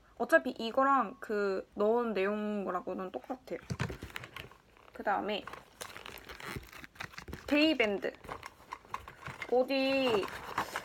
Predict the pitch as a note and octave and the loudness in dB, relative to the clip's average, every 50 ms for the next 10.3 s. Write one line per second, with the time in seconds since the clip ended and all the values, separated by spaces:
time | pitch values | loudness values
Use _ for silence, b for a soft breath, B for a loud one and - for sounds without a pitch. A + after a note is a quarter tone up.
0 | - B3 B3 B3+ C4+ C4 B3+ B3+ - - C4 C4 C4 D4+ E4 - D#4+ D4 C#4 - | -2 0 4 6 6 6 6 4 0 -2 -2 0 0 -2 0 2 2 2 2 4
1 | B3+ B3 A3+ A3 A3 A3 A3+ A3+ A3 G#3 G3 G3 G#3 G#3+ G#3+ G#3+ G3+ G3 G3 F#3+ | 4 4 4 6 4 4 6 6 4 4 2 2 0 0 0 0 0 2 2 2
2 | F#3+ G3 G3 G3 G3 F#3 F3+ E3 - - - - - - - - - - - - | 2 2 2 2 2 0 0 -2 -4 -6 -8 -10 -10 -10 -12 -12 -12 -10 -2 2
3 | G#3 G#3 G#3+ G#3 - G#3 G3+ - - A3+ A3 G#3+ G3 F3+ F3+ F3 F#3 - - - | 4 4 4 4 0 -2 -4 -4 -2 -2 0 0 0 0 0 -2 -4 -6 -8 -8
4 | F#3+ - - A#3+ G#3 - - - F#3 F#3 F#3 F#3 F#3 - - G3+ G3 G3 F#3+ F#3+ | -8 -6 -6 -6 -6 -6 -4 -4 -2 0 0 -2 -2 -2 0 2 2 2 2 0
5 | F3+ F3 E3+ - F#3 G3+ A#3+ D4 - - - - - - - - - - G#3+ G3+ | -4 -6 -4 -4 -2 0 0 0 0 -2 -8 -16 -18 -20 -16 -8 -6 -4 -2 -2
6 | G3 G#3+ B3 C#4 - - D#4+ - - F4+ F4 F4 G4+ E4 B3+ G3+ F#3 - A3 G4 | 0 -2 -2 -4 -4 -8 -8 -8 -6 -6 -6 -4 -4 -2 -2 -2 -2 0 0 -2
7 | - - - - - - - - - - - - - - - - - - - - | -2 -4 -14 -20 -20 -20 -18 -16 -16 -14 -12 -14 -14 -14 -18 -20 -20 -16 -12 -12
8 | - - - - - - - - - - - - - - - - - - - - | -12 -12 -12 -10 -10 -10 -10 -10 -12 -12 -14 -14 -14 -16 -18 -16 -16 -16 -14 -12
9 | - - - - - - - - - - B3+ B3+ B3+ B3 A#3 A3+ A3 A3+ A#3 B3 | -10 -6 -6 -4 -6 -6 -8 -6 -4 2 6 8 10 10 8 6 4 2 4 6
10 | C#4 D4+ B3+ G#3+ - - | 8 10 8 8 6 2